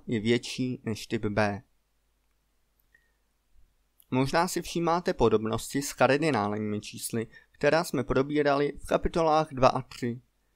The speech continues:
Tak se na to podívejme. Je to podobné, ale přeci dost odlišné. Říkáme, že množiny A a B mají stejnou mohutnost, když mezi nimi existuje perfektní párování. Tentokrát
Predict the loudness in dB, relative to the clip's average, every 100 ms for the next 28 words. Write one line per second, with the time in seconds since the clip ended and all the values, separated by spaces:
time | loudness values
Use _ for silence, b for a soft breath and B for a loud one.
0 | _ -4 0 2 2 2 2 2 0 2
1 | 0 0 -8 -14 _ _ _ _ _ 4
2 | 4 4 6 6 4 2 2 -2 -2 2
3 | 2 2 -4 2 2 2 2 2 2 0
4 | 0 -4 -6 -8 -10 -18 _ _ _ _
5 | _ _ _ -8 -8 -2 0 0 -2 -6
6 | -8 -4 -2 0 0 -2 -4 2 2 2
7 | 2 0 2 -2 -2 -2 -2 -2 -2 -4
8 | -6 -4 -4 -4 -14 _ b b _ -4
9 | 0 0 0 -2 -2 -2 -2 -2 -2 -2
10 | 4 2 2 -2 -4 0 2 2 2 0
11 | -4 -8 -14 _ _ _ _ _ _ -4
12 | 2 2 2 0 -2 -4